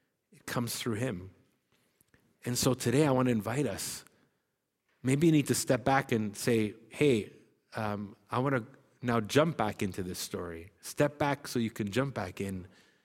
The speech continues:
and realize it leads us to Jesus, that Jesus is the lens and there's life in him.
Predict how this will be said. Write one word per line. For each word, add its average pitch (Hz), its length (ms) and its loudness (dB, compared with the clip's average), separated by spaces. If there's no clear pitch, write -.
and 104 200 -2
realize 117 420 4
it 101 80 -4
leads 113 360 0
us - 360 -4
to 110 100 -4
Jesus, 101 560 -4
that 92 140 -10
Jesus 120 380 0
is 101 140 -2
the 98 100 -4
lens 98 400 -2
and 107 160 -8
there's 101 200 -4
life 113 500 -4
in 104 460 -2
him. - 500 -10